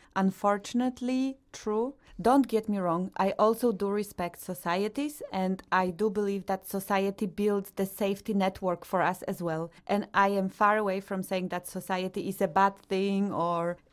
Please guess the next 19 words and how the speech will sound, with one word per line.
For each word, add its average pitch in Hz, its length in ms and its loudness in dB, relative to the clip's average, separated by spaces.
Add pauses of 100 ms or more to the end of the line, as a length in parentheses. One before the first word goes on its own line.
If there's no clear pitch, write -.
nothing, 220 800 4
nothing 214 500 0
wrong, 208 360 8
bad, 196 360 4
or 190 200 -2
anything 196 480 0
in 180 160 -2
that. 196 280 0 (360)
But 196 160 2
I 202 100 2
do 214 220 0
believe 214 560 -6 (300)
that 196 360 0
once 208 420 -2
you 233 120 -2
want 202 300 0
to 214 100 -2
step 208 320 0 (100)
out 208 440 -4